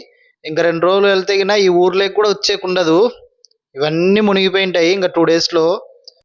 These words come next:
ఎందుకంటే అవుకు దగ్గర గేట్స్ ఎత్తడం వల్ల అవి ఆ వాటర్ వచ్చేసి గండికోట టన్నెల్ నుంచి ఈ ఊర్లోకి వస్తున్నాయి. ఆ గండికోట టన్నెల్ కూడా మనం వీడియో చేసాము, మన ఛానల్లోనే ఉంది. ఎవరైనా వెళ్ళి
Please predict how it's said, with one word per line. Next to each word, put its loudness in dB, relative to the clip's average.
ఎందుకంటే -2
అవుకు -2
దగ్గర -2
గేట్స్ -2
ఎత్తడం -4
వల్ల 0
అవి 0
ఆ 0
వాటర్ 0
వచ్చేసి -4
గండికోట -2
టన్నెల్ 0
నుంచి 0
ఈ 4
ఊర్లోకి 0
వస్తున్నాయి. -2
ఆ 0
గండికోట -2
టన్నెల్ 0
కూడా 0
మనం 0
వీడియో 2
చేసాము, 0
మన -2
ఛానల్లోనే 0
ఉంది. 0
ఎవరైనా -2
వెళ్ళి -2